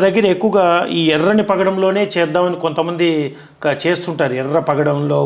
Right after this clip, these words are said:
కూడా ముత్యాల దేవుడు. అయితే ఇది చూడండి, ఇది శ్వేత పగడములో వినాయకుడు,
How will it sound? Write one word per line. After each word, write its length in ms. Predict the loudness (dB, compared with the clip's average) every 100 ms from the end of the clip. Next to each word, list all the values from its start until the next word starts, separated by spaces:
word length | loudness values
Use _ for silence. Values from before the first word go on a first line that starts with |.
| -2
కూడా 140 | -2 -2 -2
ముత్యాల 380 | -4 -2 -2 -2 -4 -6 -12 -6
దేవుడు. 260 | -4 -4 -8 -14 -20 -8 -2
అయితే 160 | 0 2 0
ఇది 120 | 0 0
చూడండి, 280 | 0 -2 0
ఇది 140 | 2 2 -2 -16 -16 -8
శ్వేత 420 | 0 2 2 2 0 2
పగడములో 500 | 2 2 2 2 0 -2 -10 -20 _ _ -4
వినాయకుడు, 580 | 0 2 0 -2 -8